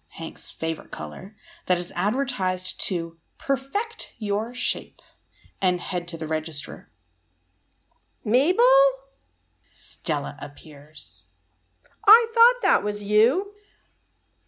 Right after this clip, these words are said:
Speaker 1: The cashier starts wrapping my purchase, assuming, or perhaps hoping,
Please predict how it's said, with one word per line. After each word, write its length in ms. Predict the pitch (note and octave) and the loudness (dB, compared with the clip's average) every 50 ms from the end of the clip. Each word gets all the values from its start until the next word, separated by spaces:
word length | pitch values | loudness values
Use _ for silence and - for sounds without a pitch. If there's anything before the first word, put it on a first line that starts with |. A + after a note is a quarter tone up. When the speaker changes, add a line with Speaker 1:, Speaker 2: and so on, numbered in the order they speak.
| _ _ _ _ _ _ _ _ _ _ _ | _ _ _ _ _ _ _ _ _ _ _
Speaker 1:
The 80 | - - | -8 -6
cashier 480 | - - G3 G3 G3 - - E3+ E3 | -4 -2 -2 -2 0 -2 -2 -2 -2
starts 440 | D#3+ - - - D#3+ D#3 D3 C#3+ - | -2 -4 -4 -2 -2 -4 -4 -6 -10
wrapping 460 | D#3+ D#3+ E3 D#3 D#3+ D#3 - D#3+ D#3 | -6 -2 -2 -2 -2 -2 -4 -4 -4
my 120 | D3+ D3+ D#3 | -4 -4 -6
purchase, 560 | - - - E3+ D#3 - D#3 D3 C#3 - - - - | -8 -8 -8 -8 -6 -6 -8 -8 -8 -10 -12 -12 -8
assuming, 1000 | - D#3+ D3+ D3 - - - F3 E3+ F3 E3 D3 B1+ - D3 G3+ F3+ F#3 G#3+ - - | -6 -6 -4 -4 -6 -6 -4 -2 -2 -2 -2 -4 -6 -6 -6 -8 -10 -10 -12 -12 -6
or 120 | - D#3+ | -6 -6
perhaps 540 | C#3+ - D#3+ D3 C#3+ D3+ D3 C#3 C#3+ - - | -4 -4 -6 -6 -4 -4 -6 -6 -6 -8 -12
hoping, 840 | - - - - - - - - - - - - A3+ A3+ G#3+ - | -12 -16 -16 -10 -6 -6 -6 -6 -8 -12 -10 -8 -6 -6 -8 -8